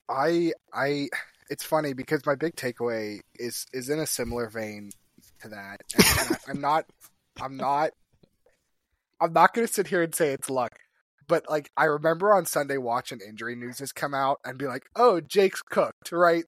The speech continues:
But I, I'm pretty sure you went and found, like, a Crossroads demon and is like, "Listen,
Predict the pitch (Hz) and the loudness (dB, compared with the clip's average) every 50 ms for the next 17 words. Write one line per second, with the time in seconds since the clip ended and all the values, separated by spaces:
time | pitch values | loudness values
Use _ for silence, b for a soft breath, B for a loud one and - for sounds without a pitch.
0 | _ _ _ _ _ _ _ _ _ - 165 160 - _ _ _ _ _ _ - | _ _ _ _ _ _ _ _ _ -2 -2 -2 -2 _ _ _ _ _ _ -4
1 | 131 151 165 185 - - - 156 170 170 - - 196 196 233 226 - - 214 202 | -2 0 0 0 -2 -2 0 0 0 0 -2 -4 -2 -2 -2 -2 -2 2 2 2
2 | 180 160 156 151 143 160 156 156 147 - 147 143 143 143 156 151 135 - - - | 2 2 0 -2 -2 -2 -2 -2 -2 0 0 0 2 0 0 -2 -2 -4 -2 -2
3 | 127 120 120 - - 151 147 147 135 135 151 156 160 160 151 147 143 - 123 120 | 0 0 0 -2 -2 -2 -2 -2 -2 -2 -2 -2 0 -2 -2 -4 -4 -4 -4 -4
4 | 123 - 135 127 - 131 | -4 -2 -4 -2 -2 -4